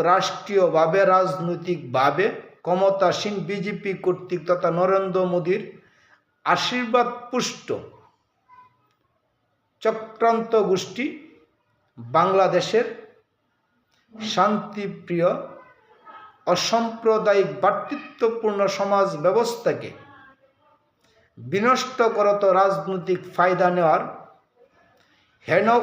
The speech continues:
উদ্দেশ্যে বাংলাদেশের সমস্ত বিতাড়িত অপকর্ম দুষ্কৃতকারী লুটেরা দুর্বৃত্তায়ন রাজনৈতিক গোষ্ঠীকে আশ্রয় প্রশ্রয় দিয়ে আসছে।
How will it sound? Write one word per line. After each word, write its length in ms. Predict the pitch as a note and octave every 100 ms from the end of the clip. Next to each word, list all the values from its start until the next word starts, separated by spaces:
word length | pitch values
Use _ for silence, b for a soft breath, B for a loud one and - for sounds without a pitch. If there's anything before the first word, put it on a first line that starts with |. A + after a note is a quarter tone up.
| A3
উদ্দেশ্যে 880 | F#3+ D3 A3+ A3 - A#3+ C#4 C#4+ - - _ _ _ _ _ _ _ _ _ _ -
বাংলাদেশের 760 | B2 G3 A3 G#3+ - - A3 - -
সমস্ত 500 | A#3 C4+ C4+ - - A3+
বিতাড়িত 520 | F3 A3 A3 G#3 - G3+ G3 G3
অপকর্ম 520 | G3+ G#3+ - G#3 G3+ G3+ D3+
দুষ্কৃতকারী 840 | A3 - - G#3+ G3+ F#3+ G3 F#3
লুটেরা 500 | F3 G#3 G3+ G3+ F3 G3+ - - - _ _ _ _ _ _ _ _ _ _ _ _ _ _ _ _ - - _ G#4 G#4 _ _ _ _ _ _ _ _ _ _ _ _ _ _ _ _ _ _ _ _ -
দুর্বৃত্তায়ন 760 | G3 E3+ - C#4 - - B3 G3
রাজনৈতিক 600 | G3+ G3+ E3 G3 E3+ F3+ D3
গোষ্ঠীকে 420 | F3+ - F#3 E3+
আশ্রয় 420 | E3 E3 - F3 D#3
প্রশ্রয় 420 | E3 - E3 D3
দিয়ে 180 | C#3+ B2+
আসছে। 280 | A2+ -